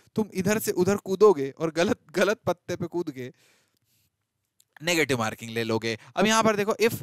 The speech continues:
diameter of the sphere is given as, मतलब ये स्फीयर है, स्फेरिकल मिरर है, तो उसका स्फीयर जो था उसका डायमीटर दिया हुआ है। तो सपोज इसका इतना पार्ट, सिर्फ इतना पार्ट को काट के हमने स्फेरिकल मिरर बना दिया,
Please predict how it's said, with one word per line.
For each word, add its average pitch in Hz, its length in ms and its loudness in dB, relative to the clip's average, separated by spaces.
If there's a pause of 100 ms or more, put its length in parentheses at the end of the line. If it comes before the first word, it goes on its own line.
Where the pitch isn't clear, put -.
(220)
diameter 156 460 -6
of 190 140 -4
the 190 120 -6
sphere 165 400 -12
is 143 180 -16
given 110 280 -16
as, 113 200 -20
मतलब 151 180 -12
ये 165 100 -6
स्फीयर 143 400 -14
है, - 160 -20 (260)
स्फेरिकल 147 400 -6
मिरर 139 300 -4
है, 120 200 -14
तो 127 80 -12
उसका 131 180 -14 (100)
स्फीयर 139 380 -12
जो 135 160 -10
था - 160 -8
उसका 160 220 -8
डायमीटर 135 420 -8
दिया 147 200 -14
हुआ 101 180 -12
है। - 120 -20 (560)
तो 156 60 -8
सपोज 196 480 2
इसका - 260 -6 (120)
इतना 175 360 -4
पार्ट, 131 340 -8
सिर्फ 190 300 -10
इतना 139 320 -10
पार्ट 117 320 -10
को 156 120 -6
काट 110 320 -10
के 165 120 -12
हमने 143 340 -14
स्फेरिकल 120 520 -14
मिरर 208 200 -10
बना 190 240 -12
दिया, 170 220 -20